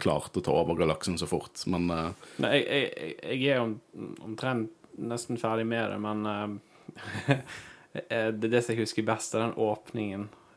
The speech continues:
Speaker 2: Eh, nei, vet du hva, jeg skal, jeg skal ikke gå, jeg skal ikke gå inn på
Speaker 1: Nei, han, det er
Speaker 2: Jeg,
Speaker 1: typ
Speaker 2: jeg regner med vi i utgangspunktet skal dekke det.
Speaker 1: Ja, vi må det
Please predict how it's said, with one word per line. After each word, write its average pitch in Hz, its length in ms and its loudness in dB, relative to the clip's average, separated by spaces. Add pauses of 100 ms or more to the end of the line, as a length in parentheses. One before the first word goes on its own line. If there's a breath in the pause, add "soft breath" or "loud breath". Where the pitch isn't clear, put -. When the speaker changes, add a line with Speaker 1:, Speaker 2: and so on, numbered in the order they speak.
Speaker 2:
Eh, 104 240 -4
nei, 127 160 6
vet 117 140 4
du - 20 -4
hva, 120 80 2
jeg 123 140 0
skal, - 100 -6
jeg 135 80 2
skal 131 140 0
ikke 120 160 0
gå, - 80 -4
jeg - 80 -6
skal - 120 -2
ikke - 120 -6
gå - 80 -4
inn 107 100 -6
på 120 80 10
Speaker 1:
Nei, 127 80 12
han, 135 220 8
det 135 100 8
er 156 80 12
Speaker 2:
Jeg, 170 140 12
Speaker 1:
typ - 100 12
Speaker 2:
jeg 185 80 8
regner 226 220 8
med 214 100 8
vi 208 80 4
i 208 60 6
utgangspunktet 180 400 4
skal 156 100 6
dekke - 320 0
det. 127 140 12
Speaker 1:
Ja, 113 320 10 (160)
vi 117 100 8
må 104 240 8
det 67 140 4